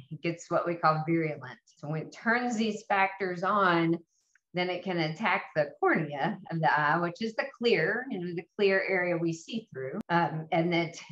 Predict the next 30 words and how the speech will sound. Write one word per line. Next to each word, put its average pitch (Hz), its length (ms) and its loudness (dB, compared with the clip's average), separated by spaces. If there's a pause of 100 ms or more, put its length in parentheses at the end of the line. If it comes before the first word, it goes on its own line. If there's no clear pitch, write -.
(120)
when 175 160 -2
it 170 140 0
attacks 170 560 -2
the 196 140 2
eye, 190 340 2
it - 60 -16
starts 165 480 -2
to 170 140 -2
dissolve 170 720 4
the - 160 -14
cornea 120 280 -8 (340)
and 160 100 -2
makes 147 300 -2
an 156 160 -10
ulcer. 156 480 -6 (360)
And 175 200 0
that 175 240 -2 (720)
can 185 220 0
progress 170 720 4 (100)
and 170 400 0
finally 165 480 2
end 170 200 -2
up 156 180 2
as 156 220 -8
a, 147 260 -2 (100)
as 160 140 -6
an 160 100 -4
eye 156 300 2
that's - 240 -12
non-functioning. 147 1040 -6